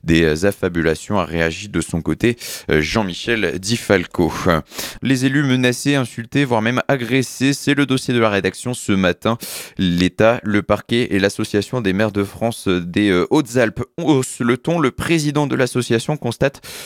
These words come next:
sur le territoire cette montée en puissance des violences et des, euh, menaces avec des élus locaux souvent en première ligne. Face à cette problématique, des sessions de formation avec la police et la gendarmerie sont proposées pour apprendre des techniques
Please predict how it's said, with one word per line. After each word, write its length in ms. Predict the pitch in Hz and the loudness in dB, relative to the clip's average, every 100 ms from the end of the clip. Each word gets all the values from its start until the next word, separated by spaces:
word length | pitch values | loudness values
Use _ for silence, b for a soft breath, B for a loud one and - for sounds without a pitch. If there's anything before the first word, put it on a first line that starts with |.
| B | B
sur 380 | - 120 123 104 | -4 0 4 4
le 160 | 95 | 4
territoire 540 | 101 127 113 104 135 143 | 0 -2 -2 -2 -2 -2
cette 280 | - 104 104 | -2 -2 0
montée 360 | 101 143 - | 0 0 0
en 100 | 147 | -2
puissance 440 | 120 107 - 113 101 | -2 -6 -4 -4 -2
des 80 | |
violences 360 | 92 98 107 - | 0 0 0 -2
et 60 | 85 | -2
des, 280 | 82 90 | 2 4
euh, 100 | 82 | 4
menaces 480 | 82 98 107 110 - | 2 2 2 0 0
avec 420 | 87 - 82 95 | 0 0 0 -2
des 220 | 92 87 90 | 0 0 2
élus 180 | 92 | 2
locaux 300 | 95 92 - | 2 2 0
souvent 320 | 92 127 110 87 | -2 0 0 0
en 40 | |
première 320 | - 113 90 | 0 0 0
ligne. 300 | 85 98 113 - | 0 0 -2 -4
Face 560 | - - - 87 - | -12 -14 -2 0 2
à 40 | 90 | 0
cette 300 | 98 - 85 | 0 0 -2
problématique, 680 | - 90 87 87 - 135 | 0 0 2 0 0 -2
des 100 | 98 | -2
sessions 400 | 87 120 110 131 | 0 0 0 0
de 80 | 110 | 0
formation 440 | 101 104 104 110 135 | 0 0 0 0 -2
avec 160 | 120 | 0
la 120 | 87 | -2
police 340 | - 113 120 - | 0 -2 -2 0
et 40 | |
la 120 | 101 98 | 2 2
gendarmerie 520 | 95 95 95 95 107 | 0 0 0 -2 -4
sont 160 | - | -6
proposées 520 | 87 123 107 117 123 143 | -4 -2 0 0 0 -2
pour 220 | 104 104 | 0 0
apprendre 380 | 101 - 113 98 | 0 -2 -4 -2
des 100 | 92 | -2
techniques 460 | 95 - 98 - | -4 -2 -6 -6